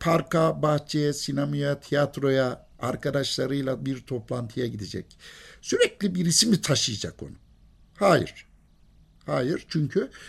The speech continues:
e, sıfır görme engelli yurttaşlarımız, beyaz baston dediğimiz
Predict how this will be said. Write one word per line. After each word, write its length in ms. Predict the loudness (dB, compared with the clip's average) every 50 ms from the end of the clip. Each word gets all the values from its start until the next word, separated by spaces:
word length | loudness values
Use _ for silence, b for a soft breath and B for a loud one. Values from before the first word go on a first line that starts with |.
| B B B B B
e, 100 | -4 -2 -2 0 0 -2 -2 -4 -4 -4 -4 -6 -6 -8 -8
sıfır 400 | -6 2 4 4 4 6 6 4
görme 360 | 6 6 6 6 6 4 2 2
engelli 580 | 2 2 2 2 0 0 0 0 0 0 0
yurttaşlarımız, 1120 | 0 -2 -2 -2 -4 -6 -4 -2 -2 -2 -2 -4 -6 -6 -6 -4 -4 -4 -4 -4 -6 -8 -8 b b b b b b b b b b b b b 2
beyaz 360 | 4 6 8 8 6 6 4
baston 480 | 2 2 2 0 -2 -2 -2 -2 0 0
dediğimiz 840 | 0 0 2 2 0 0 2 0 -2 -2 -2 -6 -8 -10 -10 -14